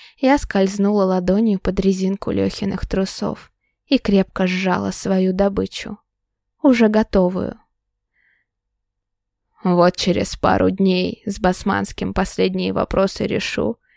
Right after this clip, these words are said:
и поедем проверять». «То есть ты даже уговаривать на Лондон меня не будешь?»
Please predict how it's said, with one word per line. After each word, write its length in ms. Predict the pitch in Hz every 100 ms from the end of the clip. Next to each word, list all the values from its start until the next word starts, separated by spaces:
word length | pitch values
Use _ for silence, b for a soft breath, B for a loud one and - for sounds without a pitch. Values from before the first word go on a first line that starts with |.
| _
и 160 | 269
поедем 500 | 240 175 175 175 170
проверять». 720 | 180 175 170 175 175 - - - _ _ _ _ _ _ _ _ _ _ _ _ _ _ _
«То 140 | - 220
есть 320 | 214 214 -
ты 100 | 240
даже 360 | 214 214 214 208
уговаривать 720 | 208 202 196 240 359 359 277
на 240 | 226 214 208
Лондон 460 | 202 190 190 190
меня 240 | 190 196 190
не 160 | 190
будешь?» 640 | 196 196 185 208 - -